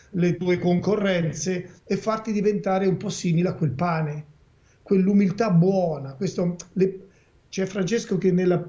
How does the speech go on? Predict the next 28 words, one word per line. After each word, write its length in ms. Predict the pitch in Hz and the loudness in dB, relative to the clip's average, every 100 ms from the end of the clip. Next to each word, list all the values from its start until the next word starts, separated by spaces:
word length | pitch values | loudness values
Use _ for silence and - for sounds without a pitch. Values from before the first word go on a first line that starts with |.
| - | -2
lettera 800 | 180 175 - - 185 175 180 - | 2 2 -2 -2 0 2 0 -2
ai, 280 | 190 185 214 | -2 -2 -2
ai 260 | 185 175 170 | -2 0 0
fedeli 440 | 190 180 220 196 | 2 2 4 2
dice 480 | 202 170 185 185 - | 2 2 0 -2 -6
la 140 | 190 | -4
fragranza 720 | 180 202 190 196 220 233 220 202 | -2 -2 -2 0 0 0 -2 -2
delle 220 | 190 180 | -2 -2
parole, 520 | 180 139 117 110 104 _ _ _ _ | -4 -6 -6 -12 -14 _ _ _ _
altrettanto 600 | - 185 214 214 240 226 | -6 -4 -2 0 0 0
la 140 | 202 185 | 0 -2
fragranza 720 | - 185 170 208 233 240 226 | -2 -2 -2 -2 -2 -2 0
dell'Eucaristia 600 | 208 196 185 180 - 220 | 2 2 0 -4 -2 -2
di 100 | 185 | 0
ogni 260 | 190 185 139 | 0 -2 -6
giorno, 600 | 165 151 151 147 - - _ - - | -6 -6 -8 -10 -14 -18 _ -20 -12
e 220 | - 196 165 | -2 0 2
dunque 540 | 240 226 220 165 - | 2 2 0 -2 -6
ti 120 | 196 | -8
fa-, 260 | 170 202 160 - - | -4 -2 -4 -12 -12
ti 120 | 190 | -8
farebbe 440 | 175 208 233 165 | -4 0 0 0
diventare 420 | 180 190 190 240 202 | 0 -2 -2 -2 -2
fragrante. 1080 | 202 202 170 156 143 131 123 123 147 135 131 - _ _ _ _ - | -2 -2 0 -2 -4 -6 -8 -8 -10 -10 -14 -20 _ _ _ _ -2
Bellissima 480 | 175 180 - 175 165 | 2 2 2 0 2
questa 240 | 156 160 | 2 0
parola, 420 | 143 143 135 131 | -2 -2 -2 0
no? 360 | 160 180 175 | 2 2 0